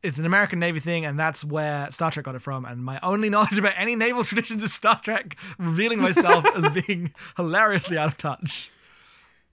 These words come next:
Speaker 2: I know we won't do it, but if you wanted to bring a Star Trek book to this podcast, I would read one.
Speaker 1: No,
Speaker 2: I've read
Speaker 1: it
Speaker 2: one already.
Speaker 1: Uh, I still have S O S, and I, that would
Speaker 2: Yeah.
Speaker 1: go beyond the line of, like, I would just be explaining Star Trek stuff to you, and it wouldn't be as,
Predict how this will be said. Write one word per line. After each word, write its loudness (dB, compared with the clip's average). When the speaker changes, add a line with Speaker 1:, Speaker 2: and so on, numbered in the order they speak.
Speaker 2:
I 0
know -2
we -6
won't -8
do -6
it, -6
but -10
if -10
you -8
wanted -4
to -8
bring -10
a -12
Star -8
Trek -14
book -12
to -16
this -12
podcast, -16
I -4
would -8
read -18
one. -20
Speaker 1:
No, 4
Speaker 2:
I've -4
read 4
Speaker 1:
it -6
Speaker 2:
one -8
already. -6
Speaker 1:
Uh, 2
I 2
still -4
have 0
S -6
O -8
S, -10
and -8
I, -4
that 4
would 0
Speaker 2:
Yeah. -8
Speaker 1:
go 0
beyond -2
the -4
line -4
of, -8
like, -12
I 0
would 0
just -4
be -6
explaining -10
Star -14
Trek -16
stuff -18
to -18
you, -14
and -12
it -10
wouldn't -6
be -6
as, -8